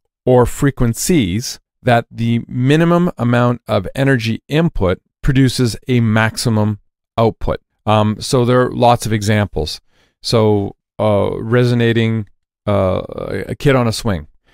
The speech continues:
Um, every musical instrument is based on resonance. So when you pluck the string of a guitar,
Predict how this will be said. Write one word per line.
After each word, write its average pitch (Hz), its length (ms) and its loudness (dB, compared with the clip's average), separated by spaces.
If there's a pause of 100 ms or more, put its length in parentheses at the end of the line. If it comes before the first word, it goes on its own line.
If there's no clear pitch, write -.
(220)
Um, 101 580 -2 (240)
every 127 580 2 (140)
musical 127 480 2
instrument 101 520 -2 (320)
is 107 140 -2
based 104 420 0
on 101 320 0
resonance. 104 560 -2 (160)
So - 140 -2
when 113 140 2
you 113 60 0
pluck - 260 -2
the 135 80 -4
string 120 320 0
of 98 100 0
a 98 40 -4
guitar, 139 500 0